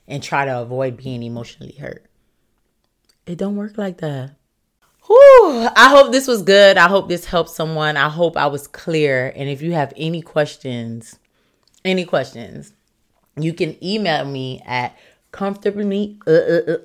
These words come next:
Oh my God, I get tongue-tied. What the?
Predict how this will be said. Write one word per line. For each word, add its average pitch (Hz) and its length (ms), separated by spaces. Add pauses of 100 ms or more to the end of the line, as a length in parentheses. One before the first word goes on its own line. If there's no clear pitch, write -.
Oh 165 80
my 180 120
God, 127 180
I 156 60
get 285 240
tongue-tied. 175 1120
What 165 440
the? 262 400